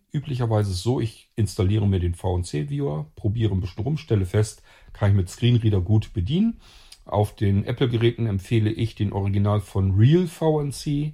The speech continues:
den V N C Viewer, den benutze ich auch, der kostet zwar Geld, funktioniert aber einwandfrei mit Screenreadern.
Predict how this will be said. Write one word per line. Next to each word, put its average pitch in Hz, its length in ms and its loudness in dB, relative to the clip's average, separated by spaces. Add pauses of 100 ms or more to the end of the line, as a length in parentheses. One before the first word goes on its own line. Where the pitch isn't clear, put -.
den 113 140 -4
V 117 180 -8
N 113 80 -4
C 117 240 -4
Viewer, 113 280 0
den 110 120 0
benutze 101 260 -2
ich - 60 -8
auch, 135 80 -4
der 127 120 -4
kostet 110 280 -4
zwar 98 160 -4
Geld, 104 320 0 (460)
funktioniert 123 500 2
aber 101 200 0
einwandfrei 95 500 -2
mit 95 160 0
Screenreadern. 85 640 -4